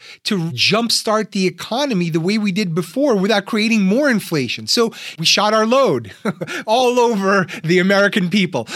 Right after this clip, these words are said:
We've shot all this money from a cannon.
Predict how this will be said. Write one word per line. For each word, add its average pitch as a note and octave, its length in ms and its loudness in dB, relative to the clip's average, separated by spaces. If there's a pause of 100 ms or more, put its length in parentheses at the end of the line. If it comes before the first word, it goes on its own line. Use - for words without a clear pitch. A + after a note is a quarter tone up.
(120)
We've G3+ 240 0
shot G3+ 540 2
all A3+ 260 2
this A#3 240 -2
money G3 320 0
from G3 240 -2
a G3 60 0
cannon. E3+ 580 0